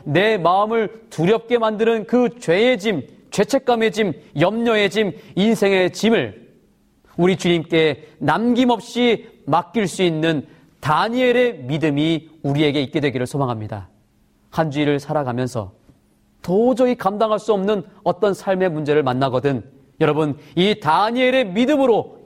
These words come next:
이기시기 바랍니다. 세상은 우리의 믿음의 길을 막을 수 없습니다. 십자가의 능력은 이천 년 전에 끝난 것이 아니라 이천 년부터 지금까지 그 능력은 살아 움직이고 있습니다.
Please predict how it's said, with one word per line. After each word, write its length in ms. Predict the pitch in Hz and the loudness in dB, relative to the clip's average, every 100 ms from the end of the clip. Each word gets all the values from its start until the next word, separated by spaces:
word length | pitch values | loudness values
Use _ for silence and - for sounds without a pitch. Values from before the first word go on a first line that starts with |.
| - _ - | -20 _ -4
이기시기 500 | 156 208 254 233 220 | 0 2 2 0 0
바랍니다. 520 | 170 156 143 123 104 - _ | 0 0 -2 -4 -6 -12 _
세상은 580 | - 185 220 233 233 226 - - | -6 0 2 2 -2 -6 -10 -6
우리의 380 | 170 240 254 220 | 0 2 2 0
믿음의 460 | 175 240 247 240 | -2 0 2 0
길을 240 | 240 262 254 | 0 0 2
막을 280 | 185 220 277 | 0 0 0
수 140 | 277 | 0
없습니다. 600 | 208 - 202 160 143 117 - - | -2 -4 -4 0 0 -2 -10 -20
십자가의 680 | - - - - 202 196 196 | -8 -6 -2 0 2 2 0
능력은 580 | 170 208 214 202 220 165 - - _ - | 0 2 2 2 0 -4 -16 -20 _ -2
이천 340 | 214 - 233 | -2 0 0
년 120 | 233 | 2
전에 200 | 220 226 | 2 2
끝난 320 | 220 262 240 233 | 0 2 2 2
것이 240 | 220 247 | 0 0
아니라 400 | 185 202 196 160 - - | 0 2 0 -2 -8 -4
이천 320 | 190 - 220 | -2 0 0
년부터 380 | 214 190 220 - | -2 0 -2 -4
지금까지 1000 | - 202 302 - 233 180 185 147 - - | -4 -2 -2 0 0 0 -4 -6 -10 -6
그 300 | - 214 143 | 0 2 2
능력은 580 | 143 160 151 156 147 147 - | 0 0 2 2 0 -8 -18
살아 460 | - - 165 160 - | -14 -4 0 0 -2
움직이고 560 | 165 208 190 190 190 | -2 0 0 0 0
있습니다. 480 | 175 - 156 117 101 | -2 -2 -4 -4 -6